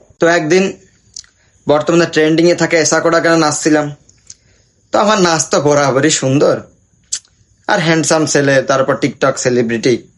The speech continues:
এখন সবাই তো তাকাবেই, এ তো আর রক্ষা করা যায় না নিজেকে সবার নজর থেকে, পছন্দ করে আর কি সবাই। তো দেখি সামনে থেকে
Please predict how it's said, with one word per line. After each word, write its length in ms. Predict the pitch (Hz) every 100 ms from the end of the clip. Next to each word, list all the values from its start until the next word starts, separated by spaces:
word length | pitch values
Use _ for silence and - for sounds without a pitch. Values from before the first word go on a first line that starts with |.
| _ _ _ _ _ -
এখন 140 | 151
সবাই 280 | 147 147 151
তো 80 | 147
তাকাবেই, 600 | 139 127 135 127 117 120
এ 40 |
তো 140 | 120 139
আর 100 | 131 - _ _ _ _ -
রক্ষা 280 | 135 - 139
করা 220 | 139 131
যায় 180 | 127 127
না 100 | 131
নিজেকে 380 | 127 117 117 120
সবার 280 | 120 127
নজর 260 | 127 127 117
থেকে, 420 | - - 113 107 - _ _ _ -
পছন্দ 340 | 190 170 156
করে 160 | 135 127
আর 60 |
কি 80 | 113
সবাই। 300 | 113 113 104 - _ - - _ _
তো 80 | -
দেখি 240 | 180 175
সামনে 340 | 170 165 160 160
থেকে 380 | 156 165 156